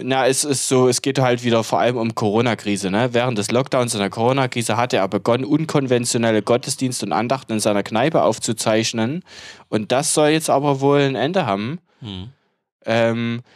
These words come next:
Speaker 1: aber es geht hier weiter. Ah, guck mal, jetzt hier lese ich's. Schlagowski hatte nach eigenen Angaben zum christlichen Glauben gefunden, als er seine Haftstrafe wegen Steuerdelikten absaß.
Speaker 2: Ja, das ist
Speaker 1: Nach
Speaker 2: der
Speaker 1: der Entla-,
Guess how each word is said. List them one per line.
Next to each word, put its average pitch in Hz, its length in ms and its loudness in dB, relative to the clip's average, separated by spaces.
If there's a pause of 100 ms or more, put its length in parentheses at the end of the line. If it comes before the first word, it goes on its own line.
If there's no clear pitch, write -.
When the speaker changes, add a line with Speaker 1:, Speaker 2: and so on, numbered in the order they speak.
(180)
Speaker 1:
aber 143 260 2
es - 140 0
geht 160 160 0
hier 151 140 2
weiter. 160 280 2
Ah, 170 180 2
guck 180 180 0
mal, 151 80 4
jetzt 135 160 0
hier 160 100 2
lese 156 240 2
ich's. 104 160 -2
Schlagowski 143 600 0
hatte 156 220 0
nach 143 200 0
eigenen 139 320 0
Angaben 151 420 0
zum 110 160 0
christlichen 135 440 -2
Glauben 117 340 0
gefunden, 170 580 -2
als 131 300 -2
er 131 100 4
seine 123 320 0
Haftstrafe 139 680 -2
wegen 127 180 0
Steuerdelikten 113 800 0
absaß. 87 720 0
Speaker 2:
Ja, 92 80 -6
das - 140 -8
ist 135 120 -6
Speaker 1:
Nach 131 200 0
Speaker 2:
der 113 100 2
Speaker 1:
der 104 80 2
Entla-, 123 380 0